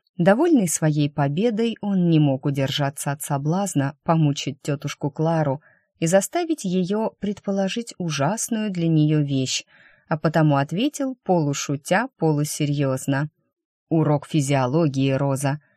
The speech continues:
Может быть, ты захочешь изучать медицину и стать врачом, как твой дядя?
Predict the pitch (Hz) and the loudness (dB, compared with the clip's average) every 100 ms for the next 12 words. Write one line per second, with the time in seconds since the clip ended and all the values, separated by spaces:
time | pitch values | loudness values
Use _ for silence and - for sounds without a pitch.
0 | _ - 165 151 151 139 147 - 147 135 | _ -2 0 2 0 0 -2 0 0 0
1 | 123 139 - 151 147 143 139 139 131 156 | -2 -4 -6 -4 -4 -4 -4 -4 0 2
2 | 143 131 - - 139 175 240 _ _ 165 | 2 0 -4 -2 0 0 -2 _ _ -2
3 | 156 143 135 139 127 120 - 247 247 - | -2 -2 -2 -2 -4 -4 -2 -2 -2 -6
4 | 143 - 139 131 127 135 185 147 | -8 -4 -2 -2 0 0 0 -2